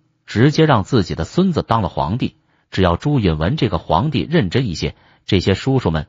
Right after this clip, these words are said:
就会互相牵制，导致谁也不能出兵，就能免去这场灾难。朱元璋这个算盘打得挺好，但是很可惜，朱允文当了皇帝之后，并没有让叔叔们满意，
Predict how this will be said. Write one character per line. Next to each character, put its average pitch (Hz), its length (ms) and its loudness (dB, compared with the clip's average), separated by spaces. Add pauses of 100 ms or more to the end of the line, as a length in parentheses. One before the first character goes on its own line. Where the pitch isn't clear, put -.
就 95 160 0
会 85 100 -2
互 90 220 -2
相 104 180 0
牵 165 260 0
制， - 180 -4 (340)
导 82 220 0
致 92 100 -2
谁 87 240 -2
也 127 160 2
不 85 100 -4
能 82 140 -2
出 135 200 -2
兵， 170 220 0 (340)
就 101 160 2
能 95 140 0
免 80 260 0
去 110 160 -2
这 110 160 0
场 71 200 -6
灾 98 180 0
难。 117 200 -2 (320)
朱 165 220 0
元 95 180 2
璋 110 220 0
这 101 100 -4
个 85 80 -4
算 98 280 0
盘 87 220 -2
打 73 180 -2
得 - 100 -6
挺 92 220 -4
好， - 240 -6 (300)
但 87 140 0
是 - 80 -8
很 95 200 -2
可 71 200 -2
惜， 101 220 -4 (320)
朱 170 220 2
允 87 180 2
文 87 180 -2
当 127 160 0
了 95 80 -2
皇 95 340 -2
帝 143 120 0
之 - 120 -6
后， - 200 -6 (300)
并 107 180 0
没 90 100 0
有 87 120 2
让 85 180 0
叔 127 260 0
叔 107 100 0
们 78 140 0
满 71 200 -6
意， 80 140 -12